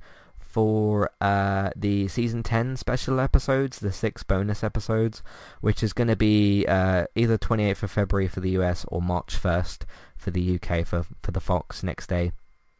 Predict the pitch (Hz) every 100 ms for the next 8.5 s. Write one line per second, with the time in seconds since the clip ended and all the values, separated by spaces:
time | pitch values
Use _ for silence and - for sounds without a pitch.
0 | _ - - 92 92 87 87 90 - 104
1 | 113 123 107 123 117 117 110 113 - 120
2 | 110 107 104 104 - 113 110 110 104 107
3 | 104 104 101 - - _ - 120 160 180
4 | 185 - 120 139 170 _ - - - -
5 | - 117 117 131 151 127 117 113 - -
6 | 101 104 - 92 87 90 95 - 95 87
7 | 87 - - - - - - - - 98
8 | 95 95 92 92 90